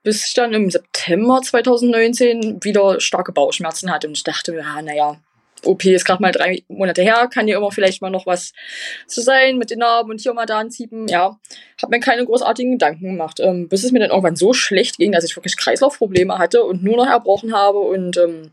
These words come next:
ich dann in die Notaufnahme gefahren bin. Und man da festgestellt hat, dass ich, ähm, einen Abszess habe im Bauch, schon relativ groß. Ähm,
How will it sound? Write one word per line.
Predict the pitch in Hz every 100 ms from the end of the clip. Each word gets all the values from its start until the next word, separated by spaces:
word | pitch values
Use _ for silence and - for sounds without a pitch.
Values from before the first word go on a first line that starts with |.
| -
ich |
dann | - 170
in | 170
die |
Notaufnahme | 160 214 196 151
gefahren | 151 156 160
bin. | 208 269 _ _ _ _ _ _ _ - _
Und | - 180 180
man | 180
da | 165 170
festgestellt | 214 208 233 214 214
hat, | 226
dass | 185 185
ich, | 185 -
ähm, | 190 185 180 175 _ - - - - _
einen | 170
Abszess | 160 - 277 226
habe | 175 180
im | 196 208
Bauch, | 196 254 370 - - - -
schon | - 185
relativ | 170 190 - 214
groß. | - 165 196 269 - _ _ - - _ -
Ähm, | 214 220 226 226 226